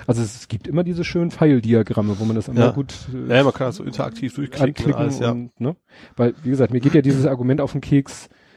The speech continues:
Speaker 1: was ja auch viel, was wir auch besprochen haben, wo es hieß, äh, ja, jeder Nichtwähler unterstützt die A F D, weil, ne, wenn ihr wählen gehen würdet, würdet ihr ja für jemand anders stimmen, wo ich sag, ja, darf, das ist aber schön denken.
Speaker 2: Ja.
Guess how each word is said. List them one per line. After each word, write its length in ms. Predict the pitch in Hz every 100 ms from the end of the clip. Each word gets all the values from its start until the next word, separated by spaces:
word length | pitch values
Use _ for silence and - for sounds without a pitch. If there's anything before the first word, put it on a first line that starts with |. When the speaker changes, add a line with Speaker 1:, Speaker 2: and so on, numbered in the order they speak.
| _
Speaker 1:
was 160 | 127 -
ja 120 | 123
auch 160 | 131 -
viel, 360 | - 151 139
was 160 | 127 -
wir 80 | 123
auch 120 | 156
besprochen 420 | 147 - 127 117
haben, 320 | 127 127 120
wo 100 | 120
es 80 | 113
hieß, 300 | - 131 -
äh, 200 | 143 143
ja, 220 | 147 151
jeder 320 | 151 135 147
Nichtwähler 480 | 139 151 - 143 143
unterstützt 540 | 135 131 123 147 - 135
die 80 |
A 140 | 123 123
F 120 | 120
D, 380 | 139 170 202 151
weil, 360 | 127 123 127 127
ne, 240 | 123 180
wenn 80 | 135
ihr 160 | 127 120
wählen 240 | 131 160
gehen 240 | 143 143 131
würdet, 300 | 139 131 120
würdet 240 | 127 123
ihr 100 | 123
ja 120 | 123
für 100 | 113
jemand 240 | 127 120 113
anders 220 | 131 151
stimmen, 340 | - 151 151
wo 80 | 135
ich 80 | 135
sag, 220 | 131 -
ja, 120 | 127
darf, 300 | 95 90 -
das 180 | - 95
ist 140 | 98 -
aber 400 | 180 226 233 220
schön 300 | - 196 127
denken. 340 | 101 95 92 - -
Speaker 2:
Ja. 160 | 131